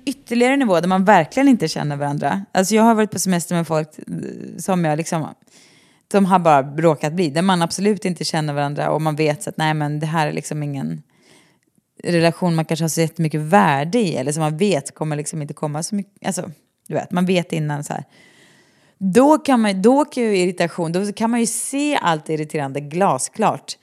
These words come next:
men man bryr sig inte ett smack på något sätt. För där, det, det kan man ju släppa och bara veta att, "Ah, ja, men håll på du, vi kommer, liksom, inte, vi har ju inget, ingen framtid ändå, liksom." Så det funkar ju. Men jag, jag kan ju nämna,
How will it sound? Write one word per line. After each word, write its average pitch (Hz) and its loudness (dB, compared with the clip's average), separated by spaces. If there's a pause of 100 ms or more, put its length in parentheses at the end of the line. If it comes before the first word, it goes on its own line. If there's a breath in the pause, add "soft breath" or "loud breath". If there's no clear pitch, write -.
(100)
men 165 -6
man 165 -2
bryr 143 -6
sig 160 -12
inte 147 -14
ett - -14
smack - -8
på - -10
något 143 -10
sätt. - -18 (1400)
För - -6
där, 185 4 (260)
det, 196 0
det 240 4
kan 208 -2
man 170 0
ju 160 -2
släppa 180 -2
och 175 2
bara 165 2
veta 151 -4
att, - -2
"Ah, 180 4
ja, 156 2
men 151 -6
håll 170 -4
på - -6
du, 123 -10
vi 156 -8
kommer, 151 -10
liksom, 147 -10
inte, 139 -10 (120)
vi 180 -2
har 165 0
ju 147 -4
inget, 143 -10 (960 soft breath)
ingen 156 0 (420)
framtid 156 -4
ändå, 165 -2
liksom." 147 -14 (1700)
Så - -12
det 190 -2
funkar 185 -4
ju. 170 -6
Men 180 0
jag, 175 -2
jag 180 -8
kan 180 -8
ju 165 -6
nämna, 170 -6